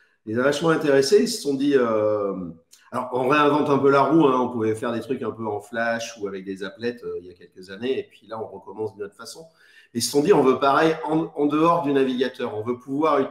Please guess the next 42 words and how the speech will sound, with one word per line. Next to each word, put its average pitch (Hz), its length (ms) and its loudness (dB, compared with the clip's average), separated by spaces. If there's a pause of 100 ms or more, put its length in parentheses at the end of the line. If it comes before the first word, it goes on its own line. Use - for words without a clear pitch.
(220)
exécuter 143 640 -6
des, 107 380 -4
des, 104 260 -8
des 101 160 -14
modules 123 340 -2
wasm, 123 420 0
enfin 110 200 -14
des, 190 160 -20 (1300)
le 143 160 0
fichier 175 280 -2
wasm, 170 320 4
il 165 60 2
faut 156 120 -2
le 139 40 0
voir 139 160 2
comme 143 140 2
un 139 100 4
fichier 139 380 -6
jar 135 280 -2
avec 120 220 -2
Java, 117 280 -4
par 101 200 -8
exemple. 95 340 -14 (380)
Et, 98 220 -8
euh, 92 400 -12
t'as 104 60 -8
un 101 180 -4
runtime 117 500 -2
qui 113 80 -8
est 101 80 -6
porté 117 340 -8
par 98 220 -10
la, 92 420 -14
la 101 120 -14
V 104 160 -8
M 110 120 -6
JavaScript, 104 720 -10
et 107 120 -6
en 156 280 0
dehors 147 520 2
du 117 60 -8
navigateur, 110 760 -6